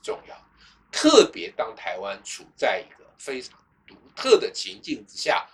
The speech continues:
就是我们不只是境外有敌人，境内也有敌人，而且我们境内的敌人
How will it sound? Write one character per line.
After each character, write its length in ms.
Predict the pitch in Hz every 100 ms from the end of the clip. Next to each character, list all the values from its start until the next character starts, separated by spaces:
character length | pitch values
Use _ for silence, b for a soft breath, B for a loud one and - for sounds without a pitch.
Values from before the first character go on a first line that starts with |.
| b b b
就 160 | - 143
是 120 | -
我 160 | 98 104
们 160 | 101 -
不 80 | -
只 180 | 190 -
是 160 | - -
境 300 | - 277 180
外 160 | 139 117
有 120 | 95 -
敌 160 | - 98
人， 220 | 107 87 - _ _
境 300 | - 220 170 120
内 140 | 107 - -
也 80 |
有 160 | 90 - -
敌 180 | -
人， 160 | - - - _ b b
而 180 | - -
且 120 | -
我 160 | 214 190
们 140 | 190 -
境 280 | - 220 160
内 160 | 147
的 120 | - 87 -
敌 160 | 90
人 160 | 92